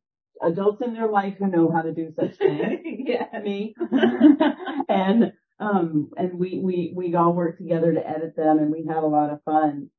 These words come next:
Speaker 1: with that. And I enjoyed, I got to do, true to my heart, the music appreciation.
Speaker 2: I remember, yes.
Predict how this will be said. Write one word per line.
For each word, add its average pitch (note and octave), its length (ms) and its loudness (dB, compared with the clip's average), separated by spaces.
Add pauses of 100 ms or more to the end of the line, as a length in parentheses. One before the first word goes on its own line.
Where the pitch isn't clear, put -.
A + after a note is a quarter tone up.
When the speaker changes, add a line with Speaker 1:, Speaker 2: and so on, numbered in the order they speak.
(160)
Speaker 1:
with E3 160 2
that. D#3+ 260 4
And F#3 240 -4
I D#4 380 -2 (100)
enjoyed, E3+ 640 2
I A3+ 160 4
got D4 240 -4
to G#3+ 100 -8
do, D#3+ 500 0 (240)
true F3+ 120 -4
to G3 60 -2
my G3+ 140 -4
heart, G#3 560 0 (140)
the F3+ 80 2
music F#3+ 640 0
appreciation. F3 1080 2
Speaker 2:
I G3+ 40 -10
remember, F#3 640 -14
yes. F#3 180 -14